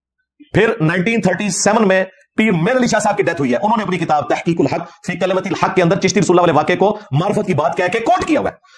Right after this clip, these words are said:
भाई, पीर मेर अली को तो नहीं पता था कि ये बदल गई है किताब, वो तो defend करता रहा। तू आज मुफ्ती कह रहा है कि मेरा ताल्लुक पीर मेर अली शाह साहब के साथ है, तो तेरा पीर मेर अली शाह साहब तो इसको मार्फत की बात कह के गया। अब बता किताब बदली है कि नहीं? और अगर तू कह रहा है ना किताब बदल गई है, इसका मतलब है कि तूने माना ये कुफरियात है,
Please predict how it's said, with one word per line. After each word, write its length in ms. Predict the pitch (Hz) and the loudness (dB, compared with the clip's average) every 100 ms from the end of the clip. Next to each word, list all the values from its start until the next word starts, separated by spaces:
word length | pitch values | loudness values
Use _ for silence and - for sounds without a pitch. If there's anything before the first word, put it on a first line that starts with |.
| - - | -20 -2
भाई, 140 | 247 | 0
पीर 160 | 294 269 | 2 2
मेर 160 | 233 | 2
अली 100 | 339 | 2
को 80 | 330 | 2
तो 60 | 311 | 0
नहीं 100 | 294 | -2
पता 140 | 254 | 0
था 100 | 220 | -2
कि 80 | 226 | -2
ये 100 | 220 | 0
बदल 140 | 196 | 0
गई 80 | 196 | 0
है 80 | 196 | -2
किताब, 220 | 190 214 | 0 0
वो 60 | 240 | 0
तो 80 | 240 | 0
defend 260 | 190 330 | 0 -2
करता 200 | 269 208 | -2 0
रहा। 160 | 180 202 - - - | 0 0 -4 -18 -6
तू 160 | 254 311 | -2 0
आज 240 | 240 254 | 2 2
मुफ्ती 240 | 233 220 240 | 0 0 2
कह 80 | 226 | 2
रहा 60 | |
है 60 | 226 | 4
कि 80 | 220 | 2
मेरा 160 | 214 | 4
ताल्लुक 240 | 220 202 214 | 4 2 2
पीर 120 | 208 | 2
मेर 120 | 202 | 2
अली 100 | 254 | 4
शाह 120 | 226 | 4
साहब 160 | 202 190 | 4 2
के 80 | 180 | 4
साथ 200 | 160 175 | 4 2
है, 120 | 185 - | 0 -2
तो 60 | 190 | 0
तेरा 220 | 208 233 | 4 4
पीर 160 | 240 208 | 4 4
मेर 100 | 202 | 4
अली 100 | 190 | 4
शाह 120 | 180 | 2
साहब 160 | 170 160 | 2 2
तो 220 | 196 - - | 0 0 0
इसको 200 | 180 214 | 2 4
मार्फत 240 | 165 180 190 | 4 2 2
की 60 | |
बात 200 | 151 - | 2 2
कह 80 | 185 | 2
के 80 | 180 | 4
गया। 160 | 165 | 2
अब 140 | 196 180 | 2 0
बता 180 | 165 185 | -2 -2
किताब 240 | 185 165 | 0 0
बदली 160 | 156 180 | 0 0
है 40 | |
कि 60 | 165 | 2
नहीं? 140 | 147 | 2
और 120 | 170 | 4
अगर 120 | 180 | 4
तू 80 | 196 | 2
कह 60 | 196 | 2
रहा 100 | 233 | 0
है 60 | |
ना 60 | 214 | 2
किताब 140 | 185 | 2
बदल 160 | 165 196 | 2 2
गई 100 | 165 | 2
है, 120 | 160 - 190 | 0 0 0
इसका 160 | 170 | 2
मतलब 200 | 170 180 | 4 4
है 60 | 180 | 4
कि 60 | |
तूने 140 | 190 170 | 4 4
माना 180 | 156 175 | 4 4
ये 80 | |
कुफरियात 380 | 175 156 143 | 2 2 4
है, 60 | 156 | 2